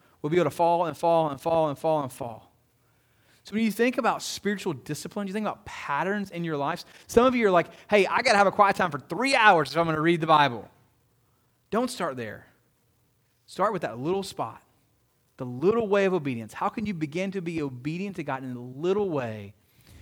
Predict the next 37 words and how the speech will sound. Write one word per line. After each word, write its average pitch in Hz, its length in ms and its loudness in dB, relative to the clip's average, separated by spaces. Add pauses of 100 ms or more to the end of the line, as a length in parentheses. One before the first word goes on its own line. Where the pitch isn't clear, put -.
(120)
Because 147 200 -4
what 180 160 -2
will 160 80 0
happen 190 340 -4
is 156 160 -10
God 151 340 -2
will 135 140 -6
continue 165 440 -8
to 160 60 -6
make 147 200 -4
those 143 160 -6
dominoes 147 340 -4
fall 156 400 -2 (240)
in 139 180 -6
your 160 200 -4
life, 143 420 -4 (220)
and 131 180 -4
you 214 120 -2
will 147 200 -2
look 156 220 -2
up 165 120 0
before 156 320 -6
long, 135 300 -4
and 123 100 -6
you, 160 240 -2
you 151 140 -4
will 156 120 -2
say, 143 160 -4
"Hey, 139 280 -6 (560)
how - 320 -6
did 277 140 -6
I 143 160 0
not 135 520 -4
read 123 120 -8
the 113 80 -12
Bible 98 240 -16
before? - 480 -20